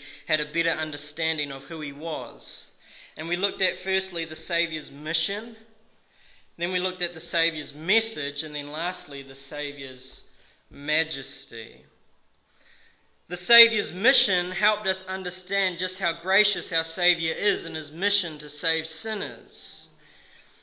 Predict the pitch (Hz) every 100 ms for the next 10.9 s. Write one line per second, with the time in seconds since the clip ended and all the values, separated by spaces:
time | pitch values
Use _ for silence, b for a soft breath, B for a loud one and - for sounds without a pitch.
0 | B B 170 165 190 180 - - - -
1 | 175 170 170 196 220 170 160 165 160 156
2 | 156 147 B B 156 165 220 226 196 175
3 | 160 - 175 160 175 196 170 147 160 156
4 | 156 160 156 147 143 B B - - 214
5 | 233 226 180 - 156 143 135 147 135 -
6 | 127 127 151 185 - - _ _ _ _
7 | _ - 151 185 170 160 180 165 156 -
8 | 170 175 170 165 156 147 147 147 165 196
9 | - B B B - 160 165 170 160 151
10 | 139 - 208 170 165 - 165 156 143